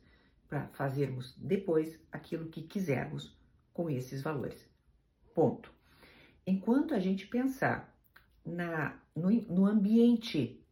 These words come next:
de trabalho, tá? Como sendo algo que é definitivo pra que a gente se sinta bem ou mal,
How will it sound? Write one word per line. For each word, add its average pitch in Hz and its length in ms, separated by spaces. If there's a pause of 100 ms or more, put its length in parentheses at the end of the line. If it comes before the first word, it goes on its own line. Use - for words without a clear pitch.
de 160 160
trabalho, 147 560
tá? 170 520 (240)
Como 214 220
sendo 151 680 (300)
algo 156 460
que 147 320
é - 280
definitivo 180 1080
pra - 180
que 156 100
a 151 40
gente 151 220
se 160 100
sinta 151 480 (320)
bem 151 580 (460)
ou 233 160
mal, 190 500